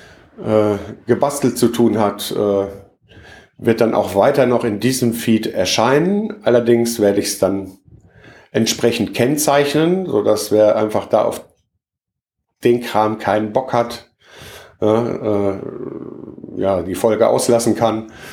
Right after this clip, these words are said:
<clears throat> Oder, äh, im Gegenzug, wer vor allen Dingen das hören will, aber nicht den Rest, den ich aus meinem, äh, de-, äh, Privatleben erzähle, wer das nicht wissen will, kann dann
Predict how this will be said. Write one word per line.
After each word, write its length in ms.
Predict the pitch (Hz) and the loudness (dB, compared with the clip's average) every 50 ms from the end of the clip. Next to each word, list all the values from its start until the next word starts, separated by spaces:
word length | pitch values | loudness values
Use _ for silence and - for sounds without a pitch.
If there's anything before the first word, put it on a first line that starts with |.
| - - - - - - - - _ _ _ _ _ _ _ _ - | -18 -20 -20 -20 -20 -20 -20 -20 _ _ _ _ _ _ _ _ -2
<clears throat> 60 | - - - - - - 151 131 120 101 90 - - - _ _ _ _ _ _ - _ - - - - - - | 0 2 2 2 2 2 0 0 0 -2 -6 -10 -16 -20 _ _ _ _ _ _ -20 _ -18 -18 -18 -18 -2 0
Oder, 480 | 131 123 120 120 113 110 110 107 107 107 - - | 2 4 4 4 4 4 2 0 -2 -6 -4 -2
äh, 420 | 123 110 104 101 101 107 104 120 | 0 2 2 2 2 0 -2 -4
im 140 | 101 104 101 | -4 -2 0
Gegenzug, 680 | 117 117 113 123 127 123 - - 131 131 131 131 - - _ _ _ - - - - _ _ _ - _ _ _ _ _ _ - - - _ - - | 2 2 2 2 0 -2 0 2 2 2 0 -2 -8 -16 _ _ _ -20 -20 -20 -20 _ _ _ -20 _ _ _ _ _ _ -20 -20 -20 _ -10 -8
wer 220 | 87 95 110 117 113 | -2 0 0 0 2
vor 160 | 117 131 123 | 2 0 0
allen 120 | 120 113 | 2 2
Dingen 160 | 110 110 107 104 | 0 0 0 2
das 240 | 127 135 135 135 | 0 0 2 2
hören 300 | 139 131 117 110 110 104 | 2 4 4 2 0 0
will, 240 | 107 110 123 143 151 | 2 2 4 4 2
aber 180 | 135 113 110 107 | 2 0 0 2
nicht 240 | 107 113 110 110 - | 2 0 0 0 0
den 400 | 117 107 107 107 107 104 104 107 | 0 0 0 0 -2 -2 0 2
Rest, 240 | 113 113 110 - | 2 2 2 0
den 120 | 113 107 107 | 0 2 2
ich 140 | 104 107 113 | 0 0 0
aus 160 | 107 104 - | -2 0 0
meinem, 480 | 113 107 104 104 101 101 104 107 104 | 0 0 0 0 -2 -4 -6 -6 -4
äh, 260 | 104 107 98 95 95 95 | -4 -2 0 0 0 0
de-, 260 | 98 104 101 92 78 | 0 0 0 0 -2
äh, 300 | 76 98 98 95 90 92 - - _ | -4 -4 -4 -4 -6 -6 -8 -14 _
Privatleben 680 | - - - 104 104 110 120 131 - 98 92 90 85 90 | -6 -4 -2 0 2 2 2 2 2 2 2 2 2 2
erzähle, 600 | 85 92 - - - 98 92 92 117 143 156 - - - _ _ _ _ _ _ _ _ _ _ _ _ - - - - - - - - - - - - _ | 0 0 -2 0 2 2 4 4 4 2 0 -2 -10 -20 _ _ _ _ _ _ _ _ _ _ _ _ -16 -16 -16 -16 -18 -20 -20 -20 -20 -20 -20 -14 _
wer 120 | - 101 90 | -4 -2 0
das 200 | 104 117 120 - | 2 2 2 2
nicht 200 | 135 120 - 98 | 0 2 2 2
wissen 300 | 104 101 - 107 104 90 | 2 2 2 0 2 4
will, 280 | 98 98 117 143 151 | 4 4 4 4 2
kann 200 | 151 - 110 98 | 0 -4 -2 0
dann 540 | 98 92 92 95 90 90 85 95 98 92 | 0 2 2 2 0 -2 -4 -8 -12 -14